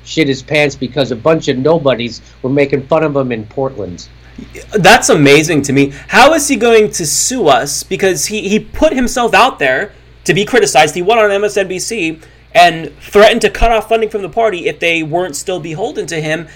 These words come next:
Speaker 2: And he didn't expect criticism. And now that he's gotten criticism, apparently, he wants to sue you for it. Steven, fuck off. <laughs> Like
Speaker 1: Yeah.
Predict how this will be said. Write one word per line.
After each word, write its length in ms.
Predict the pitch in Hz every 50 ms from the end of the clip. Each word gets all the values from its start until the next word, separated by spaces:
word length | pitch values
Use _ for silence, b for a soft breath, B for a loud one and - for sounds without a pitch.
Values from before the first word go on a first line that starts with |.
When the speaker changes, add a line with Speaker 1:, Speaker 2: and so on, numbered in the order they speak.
| B B B B
Speaker 2:
And 360 | - 185 185 180 180 175 - - -
he 160 | - - 190
didn't 240 | 185 160 202 208 202
expect 360 | 202 202 - - 190 185 -
criticism. 440 | - - 180 196 214 - 220 208 233
And 100 | 202 170
now 120 | 156 156 160
that 120 | 151 160
he's 140 | 160 147 147
gotten 300 | 165 147 175 208 233 226
criticism, 460 | - 254 247 262 - 262 247 - 262
apparently, 480 | 254 240 262 262 254 233 226 247 254 220
he 100 | 220 196
wants 240 | 175 180 180 175 -
to 80 | 170
sue 180 | 151 - 170 175
you 120 | 208 240
for 240 | 233 - 254 247 254
it. 120 | 254 247 B B B B B B B - - - - -
Steven, 480 | - - - 262 262 226 247 247 226 -
fuck 300 | - - - 285 285 190
off. 400 | 147 135 143 180 - - - - - - - -
<laughs> 800 | - - 539 427 - 269 233 - - 269 - - - 254 233 - - - - 285 285
Like 260 | - 180 - - - - -
Speaker 1:
Yeah. 240 | 143 160 147 -